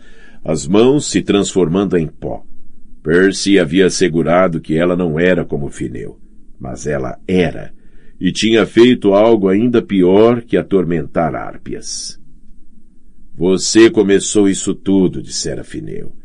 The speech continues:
"Não fosse você, Alcioneu não estaria vivo."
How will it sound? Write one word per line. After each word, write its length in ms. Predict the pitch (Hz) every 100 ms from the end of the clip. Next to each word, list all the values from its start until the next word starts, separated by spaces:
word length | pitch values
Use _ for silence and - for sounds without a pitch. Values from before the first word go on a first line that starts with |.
| - - - -
"Não 240 | 85 98
fosse 360 | - 110 110 101
você, 560 | 90 98 - 131 165 156
Alcioneu 720 | 110 87 - 98 73 98 113
não 160 | 101
estaria 480 | 95 - 87 90 90
vivo." 520 | - - 52 - -